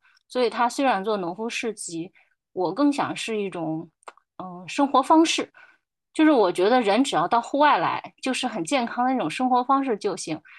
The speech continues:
所以我也没有把它定义成说是有机。所以整个的市集里面有个很重要的板块，就是让大家过来怎么放松，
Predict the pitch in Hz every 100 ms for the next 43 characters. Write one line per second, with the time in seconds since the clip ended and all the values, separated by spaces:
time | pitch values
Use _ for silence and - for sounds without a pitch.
0 | - _ _ 220 240 226 175 180 220 175
1 | 185 214 127 143 175 214 202 185 175 160
2 | 214 214 220 170 - - 185 180 - _
3 | _ _ _ _ _ _ 220 247 - _
4 | - 170 165 233 226 185 262 226 190 180
5 | 180 196 214 254 185 151 240 233 208 -
6 | 160 - 185 - 247 185 196 175 196 175
7 | 180 180 214 185 170 165 160 160 - 220
8 | 196 208 214